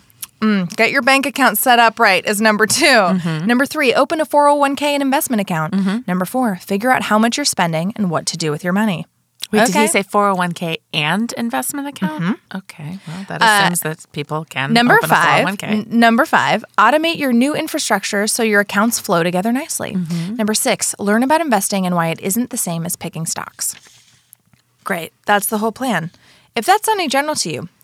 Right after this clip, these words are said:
Speaker 1: it's 'cause it is.
Speaker 2: Mm-hmm.
Speaker 1: Chapter one, optimize your credit cards.
Speaker 2: Mm-hmm.
Speaker 1: He says credit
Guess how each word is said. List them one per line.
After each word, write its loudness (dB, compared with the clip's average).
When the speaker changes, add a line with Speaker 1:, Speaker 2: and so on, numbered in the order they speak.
Speaker 1:
it's -12
'cause -10
it -12
is. -10
Speaker 2:
Mm-hmm. -4
Speaker 1:
Chapter -4
one, -8
optimize -2
your 0
credit -4
cards. -4
Speaker 2:
Mm-hmm. -4
Speaker 1:
He 0
says 2
credit -2